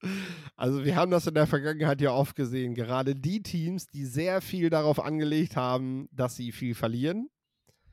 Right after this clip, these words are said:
Also ich sag mal, der G M hat jetzt einen Plan. Und wenn wir das schon erkennen, dann kriegen das auch die Spieler mit. Und die Spieler und auch die Assistenztrainer, die vielleicht da auf der Kippe sind, die werden dem G M nicht den Gefallen tun, weil jeder Spieler, der gerade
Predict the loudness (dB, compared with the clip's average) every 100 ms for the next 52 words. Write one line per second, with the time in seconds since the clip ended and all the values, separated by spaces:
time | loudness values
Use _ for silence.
0 | _ -8 -4 -2 0 0 0 0 0 -2
1 | 0 2 2 -2 0 0 0 0 -4 -8
2 | -4 -4 -4 -6 -12 -4 2 4 4 2
3 | 2 2 2 2 -4 -4 -6 -6 -8 -4
4 | -2 -2 -6 -8 -14 _ _ -4 -2 0
5 | 0 0 0 2 2 0 -4 -4 -2 -2
6 | -2 -6 -10 -18 -20 -20 _ _ -8 -2
7 | -2 -2 -2 2 2 2 -2 -8 _ _
8 | _ -2 0 0 -2 -2 -2 -4 -4 -2
9 | -4 -4 -4 -2 -4 -4 -2 -2 -2 -2
10 | -4 -6 -6 -4 -4 -4 -6 -10 -20 _
11 | -4 2 2 4 2 0 0 0 0 -2
12 | -2 -4 -2 0 -2 -4 -6 -4 -2 -2
13 | -2 -2 0 0 -2 -4 -2 -2 -2 -2
14 | -4 -2 0 2 0